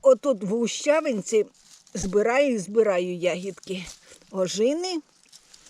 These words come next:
А це крушина ламка. Самостійно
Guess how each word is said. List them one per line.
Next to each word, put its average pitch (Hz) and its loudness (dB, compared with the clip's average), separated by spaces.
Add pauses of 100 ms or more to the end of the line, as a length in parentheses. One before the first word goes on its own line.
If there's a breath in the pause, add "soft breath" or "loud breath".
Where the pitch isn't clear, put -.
(1600 loud breath)
А 208 2
це 202 0 (840 loud breath)
крушина 226 0
ламка. 226 -2 (1120 loud breath)
Самостійно 233 0